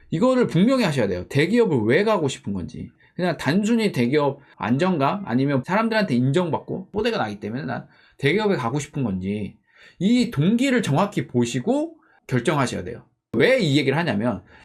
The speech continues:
이런 어떤 정확한 목표가 없이 그냥 단순히 대기업 가면 후회할 확률이 되게 높아요. 어떤 정확한 기준이 있어야 돼요. 내가 왜 대기업을 원하고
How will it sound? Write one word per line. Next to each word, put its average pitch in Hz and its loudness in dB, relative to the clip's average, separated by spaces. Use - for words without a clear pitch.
이런 233 2
어떤 151 -2
정확한 208 2
목표가 165 0
없이 151 -2
그냥 131 0
단순히 123 -4
대기업 131 0
가면 120 -2
후회할 233 0
확률이 208 -2
되게 185 -2
높아요. - -6
어떤 185 0
정확한 226 0
기준이 139 -2
있어야 98 -6
돼요. 87 -14
내가 139 2
왜 156 2
대기업을 131 2
원하고 104 -4